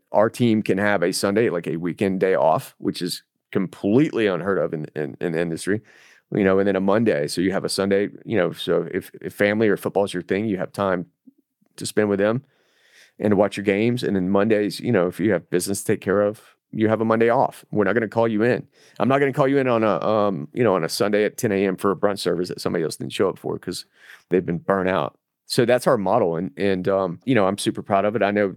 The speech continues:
my leadership team is super proud of it. And, um, you know, and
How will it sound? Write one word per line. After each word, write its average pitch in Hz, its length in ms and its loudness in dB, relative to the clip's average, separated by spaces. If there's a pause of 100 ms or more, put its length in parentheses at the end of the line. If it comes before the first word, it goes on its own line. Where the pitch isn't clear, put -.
my 98 260 0
leadership 98 500 -2
team 104 260 -2
is 85 80 -6
super 85 200 -8
proud 95 240 2
of 95 120 0
it. 98 200 -4
And, 95 440 -2
um, 90 440 -2
you 117 120 -2
know, 95 200 2
and 113 300 0